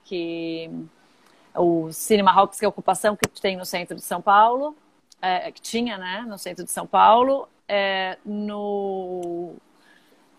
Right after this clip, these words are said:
é, o cinema, que era um cinema que na década de cinquenta, sessenta era o cinema mais importante de São Paulo, era muito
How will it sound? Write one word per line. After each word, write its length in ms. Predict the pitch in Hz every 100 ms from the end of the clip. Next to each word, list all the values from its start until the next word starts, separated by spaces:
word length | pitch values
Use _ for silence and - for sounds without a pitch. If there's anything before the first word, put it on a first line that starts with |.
| _ -
é, 380 | 180 180 175 175
o 120 | 180
cinema, 640 | - 220 214 240 254 240
que 120 | 226 220
era 120 | 208
um 40 |
cinema 440 | 208 214 202 202 208
que 100 | 208
na 120 | 190
década 420 | 190 190 190 175
de 80 | 165
cinquenta, 560 | - 190 - 208 208 196
sessenta 480 | 190 - 214 220 196
era 160 | 196
o 40 | 202
cinema 320 | 202 202 196
mais 160 | 214 240
importante 580 | 214 202 208 202 185
de 80 | 170
São 160 | - 170
Paulo, 520 | 185 185 196 180 175
era 120 | 170
muito 480 | 175 196 196 180